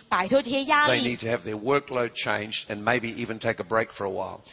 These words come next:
Speaker 1: 可能工作上面要做一些改变，甚至要休息一段时间。
Speaker 2: Now, there may be demons present,
Speaker 1: 可能有邪灵的存在，
Speaker 2: but that's a separate issue.
Speaker 1: 那是另外一回事儿。
Speaker 2: And so I get the person stable first of all.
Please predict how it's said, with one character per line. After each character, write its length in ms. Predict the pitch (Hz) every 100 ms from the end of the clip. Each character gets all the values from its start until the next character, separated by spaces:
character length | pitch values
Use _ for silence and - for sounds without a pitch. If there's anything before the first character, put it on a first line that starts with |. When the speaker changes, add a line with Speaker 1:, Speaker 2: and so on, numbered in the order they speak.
| -
Speaker 1:
可 120 | 196
能 140 | 190 233
工 280 | 320 330 330
作 120 | 302
上 120 | 277
面 120 | 254
要 80 | 233
做 100 | 240
一 40 | 240
些 40 |
改 240 | 247 185 160
变， 180 | 220 214
甚 160 | 254
至 80 | 226
要 80 | 214
休 180 | - 320
息 120 | 208
一 40 |
段 160 | 180 165
时 120 | 165
间。 180 | 156 202
Speaker 2:
Now, 60 | 113
there 140 | 110
may 180 | 113 151
be 120 | 160
demons 480 | 147 131 139 131 117
present, 480 | - - 190 156 98 - - - - -
Speaker 1:
可 320 | - 277 262
能 120 | 294
有 140 | 415 247
邪 160 | 240
灵 100 | 247
的 80 | 262
存 220 | - 196
在， 260 | 214 247 - 98 -
Speaker 2:
but 180 | 123 - 113
that's 260 | 131 123 110
a 40 |
separate 460 | - - - - 135
issue. 280 | 127 - 85 - _ -
Speaker 1:
那 100 | 247
是 80 | 254
另 120 | 302 285
外 80 |
一 40 | 196
回 120 | 190
事 80 | 208
儿。 100 | 165 - - -
Speaker 2:
And 140 | 110
so 200 | 107 131
I 80 | 113
get 180 | 107 139
the 120 | -
person 420 | - 131 120 104 101
stable 600 | - - 143 151 110 101
first 340 | 107 104 -
of 100 | 98
all. 260 | 101 92